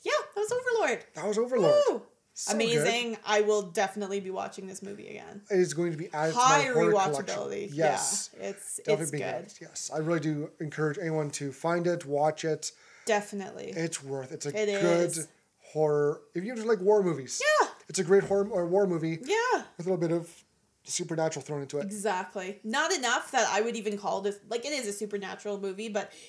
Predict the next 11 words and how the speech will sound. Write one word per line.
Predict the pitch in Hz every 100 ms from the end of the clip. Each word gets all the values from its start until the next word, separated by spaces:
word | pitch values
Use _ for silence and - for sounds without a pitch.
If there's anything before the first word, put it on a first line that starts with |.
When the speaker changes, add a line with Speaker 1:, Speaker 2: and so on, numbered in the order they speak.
| -
Speaker 1:
it's | 233 233
so | - 320 339
sprinkled | - - - 202 202 214 214
throughout. | 208 208 196 120 170 285 160
Speaker 2:
Yes. | 143 143 -
Speaker 1:
There's | 233 -
so | - - 247 269
much | 302 285 220
more | 220 233 247 233
to | - 226 220
it, | 180 -